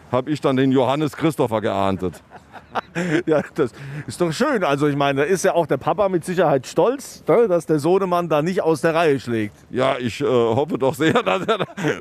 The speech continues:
Speaker 1: dass er, dass er da noch dafür ist.
Speaker 2: Also kommen wir mal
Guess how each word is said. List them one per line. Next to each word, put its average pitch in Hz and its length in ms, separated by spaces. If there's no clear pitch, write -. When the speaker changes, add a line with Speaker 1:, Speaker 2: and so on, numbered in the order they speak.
Speaker 1:
dass 190 200
er, 196 180
dass 165 200
er 170 120
da 175 160
noch 175 140
dafür 175 420
ist. 135 260
Speaker 2:
Also 143 340
kommen 214 260
wir 240 100
mal 208 280